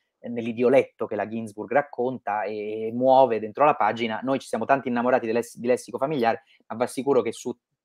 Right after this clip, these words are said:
venticinque studenti si appassioneranno alle-, si appassionerà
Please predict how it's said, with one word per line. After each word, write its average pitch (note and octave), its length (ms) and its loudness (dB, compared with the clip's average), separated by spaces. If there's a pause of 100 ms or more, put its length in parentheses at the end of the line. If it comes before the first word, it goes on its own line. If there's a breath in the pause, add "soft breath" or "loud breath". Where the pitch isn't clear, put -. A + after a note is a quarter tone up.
(180)
venticinque B2+ 540 -6
studenti A#2+ 580 0 (320)
si - 120 -2
appassioneranno A#2+ 520 0
alle-, A#2+ 280 2
si A#2 60 -12
appassionerà A#2+ 600 -2